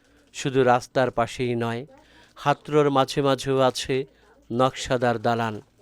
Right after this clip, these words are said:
এখন এসব হাত্র ফসল চাষের বদলে হয় জনমানুষের চাষ। অবশ্য হাত্রর বাড়িগুলো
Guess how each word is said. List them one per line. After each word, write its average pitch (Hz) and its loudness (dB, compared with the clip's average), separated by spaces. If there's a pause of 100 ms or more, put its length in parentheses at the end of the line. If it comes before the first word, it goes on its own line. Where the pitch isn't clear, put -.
(520)
এখন 170 2
এসব 170 0
হাত্র 147 -2
ফসল 151 -2
চাষের 143 -2
বদলে 131 0
হয় 127 -2 (440)
জনমানুষের 123 2
চাষ। 107 -4 (680)
অবশ্য 160 2
হাত্রর 156 -2
বাড়িগুলো 135 2